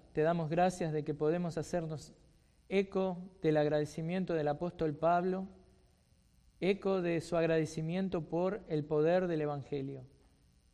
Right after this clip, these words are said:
eco de que él vio claramente, por lo que veía en la vida a nivel mundial, lo que estabas haciendo en ese tiempo,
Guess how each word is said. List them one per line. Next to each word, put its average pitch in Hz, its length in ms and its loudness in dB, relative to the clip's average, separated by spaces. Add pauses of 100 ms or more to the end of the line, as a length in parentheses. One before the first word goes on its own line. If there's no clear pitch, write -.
(300)
eco 202 560 0 (360)
de 160 200 0
que 160 400 -2
él 180 240 2
vio 170 600 0
claramente, 175 880 0 (140)
por 160 120 0
lo 151 80 0
que 156 340 -4
veía 196 600 0 (360)
en 165 120 -2
la 156 100 2
vida 202 360 2
a 196 40 -2
nivel 170 340 -2
mundial, 160 560 0
lo 170 100 -2
que 151 60 -6
estabas 175 320 -2
haciendo 170 340 -8
en 160 80 -6
ese 147 200 -8
tiempo, 185 480 -6